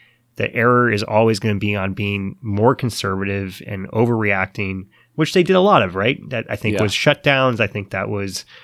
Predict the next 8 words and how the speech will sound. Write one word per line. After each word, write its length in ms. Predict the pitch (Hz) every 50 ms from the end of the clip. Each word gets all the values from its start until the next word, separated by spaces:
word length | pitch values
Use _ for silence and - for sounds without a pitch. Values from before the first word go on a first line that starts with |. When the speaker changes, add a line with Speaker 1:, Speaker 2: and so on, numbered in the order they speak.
| - _ _ _ _
Speaker 1:
you 140 | - 117 101
know, 240 | 101 98 95 - -
vaccination 1080 | 131 104 98 107 104 104 - - - - 117 117 120 120 - - 117 113 113 110 107 117 117
mandates 560 | 113 110 110 110 110 110 113 113 104 - -
and 100 | 104 101 -
protocols. 840 | - 110 113 110 - - 113 104 104 107 107 107 104 104 101 92 110
That 120 | 110 95
was 320 | 95 98 95 95 92 -